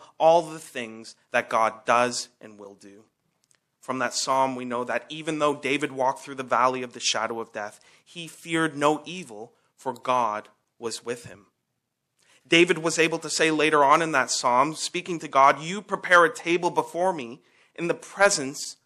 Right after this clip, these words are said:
of my enemies. Think about how vivid that is. Able to sit down and eat, have a nice meal, when people with swords and spears are all around him seeking to kill him.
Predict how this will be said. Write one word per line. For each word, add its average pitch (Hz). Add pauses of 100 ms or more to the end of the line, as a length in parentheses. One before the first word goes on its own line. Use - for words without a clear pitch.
(320)
of 147
my 156
enemies. 160
Think 202
about 175
how 160
vivid 160
that 113
is. 104 (200)
Able 190
to -
sit -
down 156
and -
eat, 170
have 151
a -
nice 151
meal, 151 (360)
when 151
people 170
with 147
swords 160
and 143
spears 156
are 123
all 147
around 143
him 127
seeking 123
to 120
kill 123
him. 104